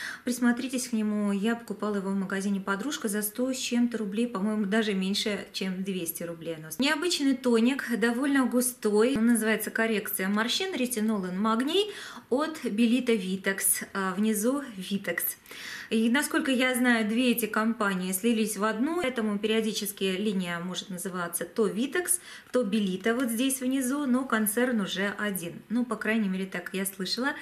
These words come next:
от моих зрителей. Что я вам хочу сказать? Конечно, никакой коррекции морщин он не даёт. Это такая хорошая,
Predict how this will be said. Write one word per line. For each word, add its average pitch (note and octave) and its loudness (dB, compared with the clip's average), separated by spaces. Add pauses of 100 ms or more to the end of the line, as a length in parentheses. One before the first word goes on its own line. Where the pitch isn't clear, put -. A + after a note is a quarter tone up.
(220)
от - -6
моих G#3+ 2
зрителей. F3 -4 (720)
Что - 0
я G#4 4
вам D#4 0
хочу B3+ 0
сказать? G3+ 0
Конечно, C#4+ 0
никакой B3 2
коррекции A#3 0
морщин G#3 2
он G3+ 4
не C4 6
даёт. B3 2 (520)
Это E4+ -6
такая C#4 0
хорошая, A#3+ 2